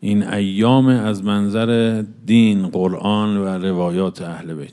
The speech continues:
لذا بخوام یه موضوع برای این بحثای این شبها بگم که فعلاً شب آخر بنده است. حالا نمی‌دونم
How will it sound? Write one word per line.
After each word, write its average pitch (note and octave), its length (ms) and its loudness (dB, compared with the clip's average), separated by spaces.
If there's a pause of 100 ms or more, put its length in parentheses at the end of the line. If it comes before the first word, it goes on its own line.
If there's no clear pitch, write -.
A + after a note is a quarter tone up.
لذا A#2+ 360 0
بخوام A2 260 0
یه G#2 120 2 (520)
موضوع G2+ 380 4
برای G2+ 240 2
این G2+ 120 0
بحثای G2+ 460 -4
این G2 100 -6
شبها G2+ 440 -6
بگم G#2 440 -4
که G2+ 340 -6 (640)
فعلاً A2+ 380 2
شب A#2 200 0
آخر A#2 440 4
بنده G2+ 320 0
است. F#2 180 -6
حالا G2 260 0
نمی‌دونم F#2 440 -2